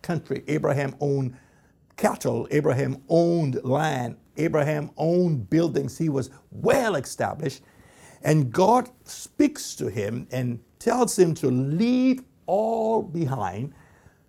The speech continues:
in order to go to a land that God would give him. And the scripture says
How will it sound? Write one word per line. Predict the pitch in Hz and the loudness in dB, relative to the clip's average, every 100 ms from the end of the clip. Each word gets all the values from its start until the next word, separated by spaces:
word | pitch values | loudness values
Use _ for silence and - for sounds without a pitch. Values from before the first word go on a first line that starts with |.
| _ _ _ | _ _ _
in | 156 185 | 0 4
order | - 233 247 | 6 8 8
to | 233 185 | 6 4
go | 139 160 185 214 | 0 0 4 6
to | 220 - 165 | 4 0 -2
a | |
land | 151 143 160 170 180 190 202 208 196 180 - | -2 -2 -2 0 0 -2 -2 -2 -4 -6 -6
that | 156 147 135 - | -2 -2 -4 -4
God | 147 160 160 | -2 -2 -2
would | 139 139 123 _ | -4 -8 -8 _
give | - 180 196 | -6 -4 -4
him. | 131 123 135 208 233 - _ _ _ _ _ _ _ _ _ _ _ _ _ _ - | -4 -4 -4 -4 -6 -12 _ _ _ _ _ _ _ _ _ _ _ _ _ _ 4
And | 190 247 214 | 8 8 6
the | |
scripture | 180 - 202 208 | 4 2 2 2
says | 170 175 185 226 | -2 0 0 0